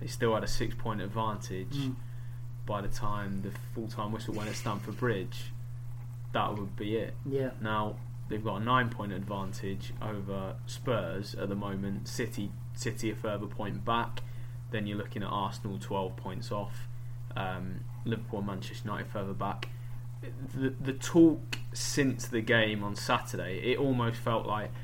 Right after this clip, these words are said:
Speaker 1: Chelsea swatted Arsenal aside, we've swatted them out of the title race.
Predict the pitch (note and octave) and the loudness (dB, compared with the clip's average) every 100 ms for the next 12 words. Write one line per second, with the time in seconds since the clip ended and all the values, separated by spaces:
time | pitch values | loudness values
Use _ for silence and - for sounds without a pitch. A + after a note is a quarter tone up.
0 | - - C3 A#2 A2+ A2 - - - C3 | -6 0 6 6 6 0 -2 -2 2 2
1 | - A#2 A2+ G#2+ A2+ G#2 - G#2+ G#2+ G2+ | 2 2 4 2 -2 -2 0 0 0 0
2 | G2 - A#2+ - G#2+ - A2 G2+ G2 - | -4 -2 -2 0 -2 0 0 0 -2 -4
3 | - - - A#2+ A#2+ G#2 G2+ A#2+ A2+ - | -6 -6 6 8 8 4 -2 2 2 0
4 | F#2 F#2+ F#2 - | -4 -2 -2 -4